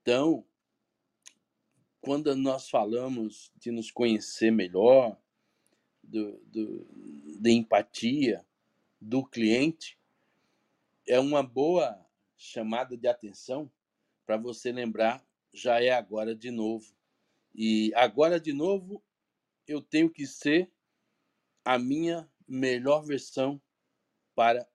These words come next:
o mundo. Agora de novo, eu tenho que ser o melhor pai para o, o mundo do meu filho, e tem que ser, e aí passa pelo conhecimento. Então, eu quero finalizar dizendo:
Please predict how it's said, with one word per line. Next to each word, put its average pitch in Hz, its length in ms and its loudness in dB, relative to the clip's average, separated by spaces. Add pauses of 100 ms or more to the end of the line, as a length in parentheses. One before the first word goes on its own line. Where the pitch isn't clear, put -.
o 127 100 -10
mundo. 127 600 -8 (520)
Agora 123 440 6
de 165 160 -2
novo, 160 420 0 (340)
eu 120 140 -4
tenho 135 260 -4
que - 60 -20
ser 143 400 -4 (400)
o 123 100 -10
melhor 127 360 2
pai 123 440 2 (880)
para 117 240 0
o, 117 120 -10 (160)
o - 360 -18
mundo 117 640 0 (100)
do 110 220 -2
meu 117 180 0
filho, 120 600 2 (260)
e 113 120 -4
tem 131 240 2
que - 80 -16
ser, 127 360 -12
e 180 220 6
aí 196 400 10
passa 175 560 2
pelo 165 460 -6
conhecimento. 175 840 -6
Então, 151 320 -2
eu 175 120 0
quero 165 260 -2
finalizar 147 580 -2
dizendo: 120 460 -12